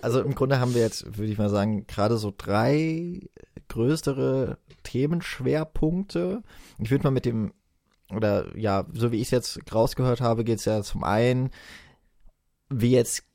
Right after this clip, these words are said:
quasi so das Finale des Films, so die letzte halbe Stunde vielleicht auch den gesamten Film in einem neuen Licht darstellt. Das war ja, glaub ich, so einer der ersten Punkte von Michi, dass, äh, das auch für sie zumindest ein, ein Wiederschauwert hat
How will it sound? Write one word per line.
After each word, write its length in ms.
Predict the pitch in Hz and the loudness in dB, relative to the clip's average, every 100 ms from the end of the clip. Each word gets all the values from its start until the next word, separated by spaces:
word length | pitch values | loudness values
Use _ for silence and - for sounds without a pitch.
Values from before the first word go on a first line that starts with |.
| _ | _
quasi 320 | - 95 104 | -2 0 0
so 140 | 98 98 | -2 -4
das 340 | - 98 - | -4 -6 -8
Finale 460 | - 107 98 98 127 | -6 0 2 4 2
des 160 | 113 | -2
Films, 400 | - 131 143 139 | 4 6 8 4
so 80 | - | -2
die 80 | 104 | 0
letzte 340 | 104 113 - | 0 0 0
halbe 220 | 107 110 104 | 2 2 0
Stunde 400 | - 117 143 127 | 0 2 4 2
vielleicht 420 | - 104 104 - | 0 0 -2 0
auch 340 | 90 107 110 - _ | 0 0 -2 -8 _
den 460 | - 107 104 95 - - | -6 -4 -2 -4 -8 -6
gesamten 480 | 214 87 - - | -4 -2 -4 -4
Film 360 | - - 135 131 | -4 2 4 4
in 120 | 110 | 0
einem 120 | 110 | 0
neuen 280 | 110 110 107 | 2 2 2
Licht 680 | 104 127 - - - - - _ _ _ _ | 2 0 -2 -8 -18 -18 -20 _ _ _ _
darstellt. 880 | - 113 156 - 151 156 175 185 - _ _ - _ - - _ _ _ | -4 -2 -2 -2 0 0 0 -4 -14 _ _ -20 _ -20 -20 _ _ _
Das 220 | - 101 98 | -10 -8 -2
war 80 | |
ja, 60 | 104 | -2
glaub 160 | 104 104 | 0 -2
ich, 60 | |
so 100 | - | -2
einer 180 | - 107 | -2 0
der 120 | 98 | 0
ersten 200 | - 120 139 | -2 -4 -2
Punkte 260 | 165 160 | -2 -2
von 180 | 156 156 | -4 -4
Michi, 460 | 156 - - 190 208 - | -4 -4 -6 -6 -8 -8
dass, 560 | - - - - - - | -8 -8 -14 -20 -20 -6
äh, 200 | 117 113 | -2 0
das 360 | 107 117 - - | 0 -2 -2 0
auch 260 | 110 110 | 2 2
für 220 | - - | 0 -4
sie 260 | 113 110 110 | -2 -2 -4
zumindest 460 | - 107 104 101 - | -4 -4 -2 -4 -4
ein, 240 | 98 101 | -2 -2
ein 360 | - 104 101 101 | -2 -4 -4 -4
Wiederschauwert 1400 | 160 131 156 151 156 _ _ - 123 143 131 135 143 | -2 2 4 2 -4 _ _ -4 -2 0 0 -2 -2
hat 380 | 135 151 - - | -6 -6 -8 -20